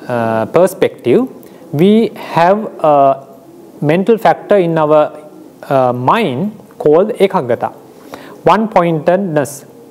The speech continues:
The ekag-, the, uh, the task of the ekaggata, uh, is to have one object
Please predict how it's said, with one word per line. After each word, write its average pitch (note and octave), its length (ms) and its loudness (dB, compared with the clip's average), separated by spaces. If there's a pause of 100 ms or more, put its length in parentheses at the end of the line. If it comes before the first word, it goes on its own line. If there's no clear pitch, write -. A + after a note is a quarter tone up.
(220)
The C#3 80 2
ekag-, D3+ 400 2
the, A#2 280 0 (380)
uh, A2 680 0
the A#2+ 80 0
task A3+ 460 2
of E3+ 200 -4
the D3 260 2
ekaggata, C#3+ 880 0 (360)
uh, A2+ 640 -8 (200)
is F#3 420 2 (520)
to B2+ 280 4
have F3+ 360 2
one C3+ 240 -2
object B2 500 -2